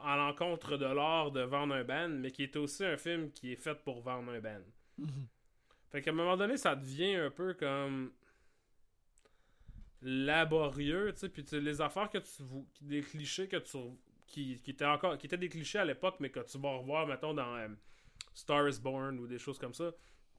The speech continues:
Speaker 1: sont déjà là, tu sais. Fait que la, la trame narrative du film, je trouve, est quand même plate. Euh, où ce que ça s'en va, c'est quand même prévisible.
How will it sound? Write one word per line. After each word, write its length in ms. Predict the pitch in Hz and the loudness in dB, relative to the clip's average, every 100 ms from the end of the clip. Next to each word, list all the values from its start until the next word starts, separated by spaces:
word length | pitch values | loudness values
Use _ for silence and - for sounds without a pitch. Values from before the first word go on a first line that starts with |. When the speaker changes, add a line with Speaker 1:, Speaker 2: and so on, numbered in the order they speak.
| - - - - | -20 -20 -18 -4
Speaker 1:
sont 320 | - 170 185 | 0 4 4
déjà 420 | 139 143 131 131 | 4 4 4 2
là, 180 | 120 120 113 | 2 -2 -6
tu 100 | 139 | -6
sais. 60 | 143 | -2
Fait 220 | 135 127 | -2 -4
que 60 | - - - - _ _ _ _ _ - | -6 -20 -20 -20 _ _ _ _ _ -6
la, 1000 | 131 139 139 131 127 127 123 120 120 120 | -2 2 2 2 2 0 0 0 0 0
la 140 | 127 | -2
trame 320 | 131 165 285 233 | -2 2 2 4
narrative 480 | 170 147 135 190 | 4 2 0 -4
du 100 | 143 | -4
film, 260 | 131 180 185 | -4 0 0
je 80 | - | 0
trouve, 160 | 156 | 0
est 80 | 147 | 0
quand 200 | 117 143 | 2 2
même 160 | 151 131 | 2 0
plate. 320 | 131 127 156 - - _ _ _ - _ - | 0 -2 -2 -10 -20 _ _ _ -20 _ -10
Euh, 880 | 113 107 104 101 98 95 104 113 107 | -8 -6 -8 -10 -12 -12 -12 -14 -12
où 100 | - 156 | -8 -6
ce 60 | |
que 100 | - | -4
ça 160 | 165 165 | 0 0
s'en 260 | 180 147 | 2 2
va, 180 | 131 165 165 | 2 2 0
c'est 140 | - | -2
quand 140 | 131 | -2
même 180 | 131 139 | -2 -2
prévisible. 600 | 139 131 131 123 127 160 | -2 -2 -4 -4 -4 -4